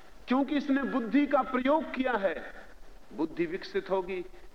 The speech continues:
ये नया व्यक्ति प्रतिभाशाली होगा क्योंकि इसने चुनौती को स्वीकार किया है, चुनौती का सामना किया है और चुनौती के ऊपर उठ गया है।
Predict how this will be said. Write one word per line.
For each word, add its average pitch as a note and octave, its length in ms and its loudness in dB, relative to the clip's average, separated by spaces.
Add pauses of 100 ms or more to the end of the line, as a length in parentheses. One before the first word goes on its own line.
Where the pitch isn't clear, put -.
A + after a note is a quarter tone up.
ये F#3+ 240 2
नया A3+ 240 4
व्यक्ति B3+ 360 0
प्रतिभाशाली A#3 800 0
होगा F#3 380 2
क्योंकि F3+ 380 -4
इसने F3+ 240 -6
चुनौती F3+ 500 -2
को E3+ 180 -6
स्वीकार D#3+ 440 -4
किया D#3 280 -2
है, D3 220 -2 (360)
चुनौती E3 420 -2
का D3+ 120 0
सामना D3 420 -4
किया C3+ 320 -4
है B2 260 -8 (240)
और C3+ 420 -2
चुनौती D3 560 -4
के B2 220 -6
ऊपर B2 200 -6
उठ A2 100 -8 (100)
गया G#2+ 200 -8
है। - 140 -12